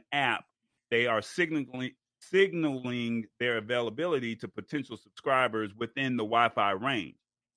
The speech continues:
So, for example, uh, a teacher could sit in a classroom, and when a student enters the room, uh, say a school-approved app, they will be connected together and can exchange messages.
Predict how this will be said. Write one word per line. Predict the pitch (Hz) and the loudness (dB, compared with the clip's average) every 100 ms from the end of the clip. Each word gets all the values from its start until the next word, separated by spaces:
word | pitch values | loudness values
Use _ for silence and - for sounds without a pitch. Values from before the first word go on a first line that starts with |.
| _ | _
So, | 131 113 | -2 0
for | 127 120 | 0 0
example, | 110 147 156 135 117 113 110 _ - | 0 2 2 0 -2 -2 -6 _ -2
uh, | 113 110 107 107 | 2 2 2 0
a | 101 | -4
teacher | - 190 143 139 | -4 -6 -4 -4
could | 123 110 | -6 -4
sit | 160 143 | -2 -2
in | 123 | -4
a | |
classroom, | 110 151 147 143 131 117 110 104 104 _ _ - | -2 2 4 2 -2 -4 -2 -4 -6 _ _ -6
and | 113 | -4
when | 110 | -2
a | 104 | -4
student | - - 151 139 - | -6 -4 -4 -4 -6
enters | 135 120 110 | -4 -4 -6
the | 104 | -6
room, | 117 185 165 135 120 117 _ _ _ - | -4 0 2 2 0 -4 _ _ _ -6
uh, | 110 110 110 107 | -2 2 2 0
say | - 127 123 127 123 120 113 _ | 0 0 2 0 -2 -6 -8 _
a | 107 | -6
school-approved | 101 - 147 139 127 - 147 131 120 | -6 -6 -2 0 -2 -2 -2 -2 2
app, | 139 131 107 120 | 4 6 4 0
they | 120 | -4
will | 110 | -4
be | 113 | -6
connected | - 107 131 135 117 95 | -10 -8 -4 -4 -6 -10
together | 120 107 98 120 156 131 117 | -6 -6 -4 0 2 2 0
and | - 110 104 | 0 -4 -8
can | 110 | -8
exchange | 98 - 120 110 95 | -10 -6 -4 -4 -4
messages. | 110 127 92 | -4 -4 -6